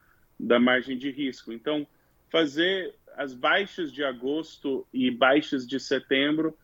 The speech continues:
é muito comum que eles sejam mais baixos do que os níveis de julho. E, então, é um, é um momento que o mercado fica um pouco receoso e pesa um pouquinho.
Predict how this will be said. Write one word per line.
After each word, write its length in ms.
é 80
muito 300
comum 460
que 120
eles 220
sejam 340
mais 400
baixos 960
do 140
que 220
os 200
níveis 560
de 240
julho. 560
E, 500
então, 380
é 140
um, 340
é 80
um 140
momento 480
que 100
o 60
mercado 760
fica 220
um 80
pouco 260
receoso 720
e 60
pesa 400
um 40
pouquinho. 540